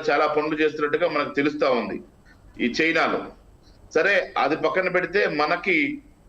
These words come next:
మనకి ఇటువంటి అవకాశం, వచ్చేటువంటి అవకాశం ఉందంటే మన దేశంలో కనుక ఎంటర్ అయితే ఈ వైరస్లు, మనం కూడా already recorded గా ఇవన్నీ ఉన్నాయి కాబట్టి మన దేశంలో కూడా వచ్చేటువంటి అవకాశం లేకపోలేదు.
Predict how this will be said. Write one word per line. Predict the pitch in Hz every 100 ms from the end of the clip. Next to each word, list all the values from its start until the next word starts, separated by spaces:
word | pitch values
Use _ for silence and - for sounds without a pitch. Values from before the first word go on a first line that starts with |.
| - -
మనకి | 151 180 190
ఇటువంటి | 180 180 170
అవకాశం, | 165 165 180 180 165
వచ్చేటువంటి | 160 143 147 143 180 175 175 160
అవకాశం | 160 170 165 170
ఉందంటే | 160 160 165
మన | 165 147
దేశంలో | 151 165 196 185
కనుక | 180 160
ఎంటర్ | 151 156 208
అయితే | 185 180 123 - - - - - -
ఈ |
వైరస్లు, | 135 156 185 180 156 113 90 - - - 143
మనం | 180 233
కూడా | 247 226 185 143 - - - - - - - - - -
already | 139 160 170 220 220 180
recorded | 180 190 196 202 196
గా | 196
ఇవన్నీ | 190 175 180 180
ఉన్నాయి | 180 185
కాబట్టి | 175 185 196
మన | 185
దేశంలో | 208 214 220
కూడా | 214 214
వచ్చేటువంటి | 208 220 202 190
అవకాశం | 185 202 185 196 170
లేకపోలేదు. | 170 175 143 123